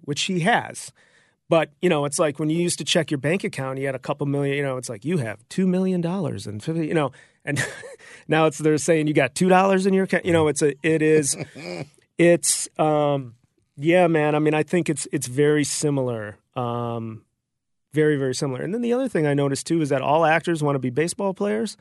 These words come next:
Speaker 1: and all baseball players wanna be actors. So, 'cause, uh, when we, when Roger Clemens and I had dinner, he was telling me all about, uh, his movie he did with Tommy Lee Jones. Uh, I th-, he was in something with
Speaker 2: Oh,
Speaker 1: Ty,
Speaker 2: I forg-
Speaker 1: Ty, the Ty Cobb thing.
Speaker 2: Yes.
Speaker 1: He was in that, and he was,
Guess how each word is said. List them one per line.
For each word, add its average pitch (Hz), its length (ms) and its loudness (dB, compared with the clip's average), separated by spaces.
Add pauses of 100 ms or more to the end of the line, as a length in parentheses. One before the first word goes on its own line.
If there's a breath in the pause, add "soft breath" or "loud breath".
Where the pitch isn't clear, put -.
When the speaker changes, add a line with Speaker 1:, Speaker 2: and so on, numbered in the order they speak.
(640 soft breath)
Speaker 1:
and 143 60 -2
all 131 120 0
baseball 143 480 2
players 139 400 -2
wanna 135 260 -2
be 123 140 -2
actors. 127 580 -6 (880)
So, 135 340 0
'cause, 143 160 -2
uh, 147 160 2
when 151 300 -2
we, 139 100 -2
when 143 220 -4
Roger 143 300 -2
Clemens 156 360 -2
and 139 100 -4
I 131 120 -4
had 127 180 -4
dinner, 131 220 -6
he 127 100 -4
was 131 180 -6
telling 131 280 -8
me 123 80 -8
all 120 160 -8
about, 117 400 -8 (340)
uh, 117 320 -8
his 110 160 -10
movie 117 260 -8
he - 20 -10
did 113 160 -12
with 110 100 -14
Tommy 113 320 -12
Lee 107 140 -12
Jones. 113 580 -14 (1000)
Uh, - 360 -16 (260)
I 110 60 -18
th-, - 160 -20
he 151 100 -18
was 151 140 -8
in 160 100 -2
something 175 380 -2
with 117 100 -8
Speaker 2:
Oh, 117 40 -4
Speaker 1:
Ty, 127 120 -2
Speaker 2:
I 156 60 0
forg- 127 160 -8
Speaker 1:
Ty, 202 240 2
the 190 140 -2
Ty 190 240 0
Cobb 190 340 -2
thing. 123 240 -4
Speaker 2:
Yes. 131 420 -2
Speaker 1:
He 175 80 -4
was 170 140 0
in 190 100 2
that, 160 160 2
and 139 80 -2
he 147 80 -2
was, 147 180 -2